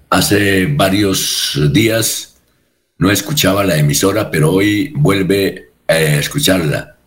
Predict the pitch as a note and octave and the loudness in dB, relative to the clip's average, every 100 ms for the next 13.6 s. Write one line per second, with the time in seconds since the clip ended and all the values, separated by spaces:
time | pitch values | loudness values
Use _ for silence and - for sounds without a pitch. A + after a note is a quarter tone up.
0 | _ _ _ _ _ _ _ _ _ _ | _ _ _ _ _ _ _ _ _ _
1 | _ _ _ _ _ _ C3 D2 D2 D2 | _ _ _ _ _ _ 0 2 2 2
2 | D#2+ G#2 G2 F#2+ E2+ D#2+ D2+ C#2+ C#2 C2+ | 2 2 0 0 0 0 0 0 0 -2
3 | - D#2 D2+ G2+ G2 A2 F2+ D#2 F#2+ G#2+ | -2 0 0 0 0 0 0 2 0 0
4 | G2+ F#2+ F#2+ F#2+ G2 G2 D#2+ D2+ D2 D2 | 0 0 2 0 0 0 0 -2 -2 0
5 | F#2 G2 F#2+ - D#2+ G#2 F2+ D2+ E2 A2+ | 0 0 -2 -2 0 0 0 -2 -2 0
6 | F2+ B1 - - - _ _ _ - E2+ | 0 -2 -6 -8 -12 _ _ _ -2 0
7 | D3+ D2+ F#2 G2 F#2+ G2+ - D#2+ D2 F2+ | 2 2 2 2 0 0 -2 -4 -2 -2
8 | - D#2 F2 D#2+ D2 D2+ D2+ F#2 G2 E2 | -2 -2 0 0 0 0 0 0 0 0
9 | D2+ - - _ _ _ _ _ G#2 G#2 | -2 -8 -10 _ _ _ _ _ 0 0
10 | G2 E2+ F#2 G2 G#2 - G#2+ G2+ D2+ E2 | 0 0 0 0 0 2 0 0 -2 0
11 | F#2+ F#2 G2 - - D2+ D#2 D#2 D2+ - | 2 2 0 -4 -4 0 2 2 -2 0
12 | G2 F#2+ - G2 - - - C#2 F2 D2 | 0 0 -2 -2 -2 -8 -6 0 2 2
13 | - - - - F2 - | 0 0 0 0 -2 -6